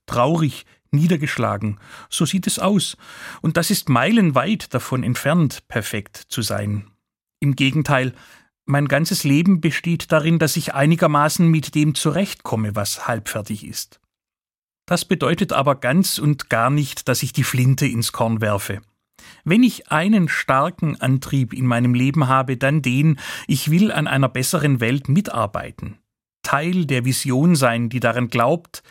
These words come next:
dass es besser gehen kann als im Moment. Als Christ beteiligt zu sein an dem, was Jesus das Reich Gottes genannt hat.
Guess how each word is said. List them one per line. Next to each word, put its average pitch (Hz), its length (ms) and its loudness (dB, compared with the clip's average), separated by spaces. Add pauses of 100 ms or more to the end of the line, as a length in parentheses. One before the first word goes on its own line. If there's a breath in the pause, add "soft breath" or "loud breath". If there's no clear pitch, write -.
(180 soft breath)
dass 139 180 -2
es - 140 -4
besser 170 380 0
gehen 170 400 2
kann 98 340 -6
als 101 320 -8
im 117 120 -6
Moment. 98 500 -6 (640)
Als - 220 -6
Christ - 480 -4 (520)
beteiligt 156 640 0
zu - 240 -4
sein 156 380 2
an 135 160 2
dem, 147 340 2
was 139 240 0
Jesus 135 360 0
das 135 220 -2
Reich 123 240 -2
Gottes 127 340 -2
genannt 123 360 -2
hat. 113 220 -6